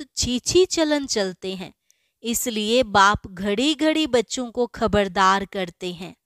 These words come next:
"यह माया बहुत कड़ी है, तुम्हें इससे अपनी संभाल करनी है।" फिर बाबा ने कहा, "सारा मदार है कर्मों पर, जो उल्टा काम होता है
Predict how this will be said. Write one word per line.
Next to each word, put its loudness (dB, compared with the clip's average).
"यह 4
माया 4
बहुत 0
कड़ी 0
है, -2
तुम्हें 2
इससे 0
अपनी -2
संभाल 0
करनी -4
है।" -10
फिर 0
बाबा 6
ने -4
कहा, -2
"सारा 2
मदार 2
है -4
कर्मों -2
पर, -8
जो 4
उल्टा 2
काम 4
होता -2
है -6